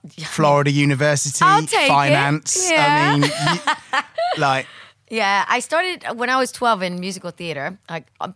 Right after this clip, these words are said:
Speaker 2: honestly, 'cause I, I wouldn't shut up around the house. I just was always putting on shows for my family
Speaker 1: Yeah.
Speaker 2: and would not stop talking. I was really bossy as a little girl, making all my cousins and my younger siblings do things that I <laughs> wanted them to do for the show, of course, that
Speaker 1: Yeah.
Speaker 2: we're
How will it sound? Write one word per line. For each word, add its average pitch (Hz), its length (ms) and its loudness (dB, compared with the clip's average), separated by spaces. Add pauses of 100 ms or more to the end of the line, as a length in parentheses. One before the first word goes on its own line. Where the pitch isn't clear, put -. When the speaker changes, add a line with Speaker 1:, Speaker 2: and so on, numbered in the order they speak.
(220)
Speaker 2:
honestly, 277 340 0
'cause 190 140 -10
I, 185 160 -2
I 180 40 -2
wouldn't 175 280 -8
shut 165 180 -8
up 147 240 -4
around 143 160 -8
the 143 80 -12
house. - 400 -12
I 165 80 -10
just 165 260 -10
was 165 220 -14
always 185 180 -6
putting 175 260 -12
on 160 140 -8
shows 160 280 -10
for 165 60 -16
my 151 120 -12
family 143 540 -8
Speaker 1:
Yeah. 139 160 -2
Speaker 2:
and 147 180 -10 (340)
would 170 160 -8
not 185 240 -2
stop - 220 -8
talking. 156 640 -8
I 165 100 -4
was 147 140 -10
really 180 400 -8
bossy 156 680 -4 (100)
as 170 160 -6
a 165 40 -10
little 170 160 -8
girl, 156 320 -4
making 170 280 -10
all 175 80 -4
my 170 140 -6
cousins 165 540 -10
and 156 120 -10
my 151 140 -10
younger 156 240 -10
siblings 151 680 -12 (280)
do 214 160 -2
things 185 340 -8
that 170 140 -4
I 165 60 -2
<laughs> 175 100 -4
wanted - 240 -4
them 262 180 -4
to - 220 -8
do 208 260 -2 (280)
for 311 180 -4
the 226 80 -2
show, 208 280 -2
of 147 120 -10
course, 147 320 -8
that 170 140 -2
Speaker 1:
Yeah. - 80 -2
Speaker 2:
we're 170 60 -4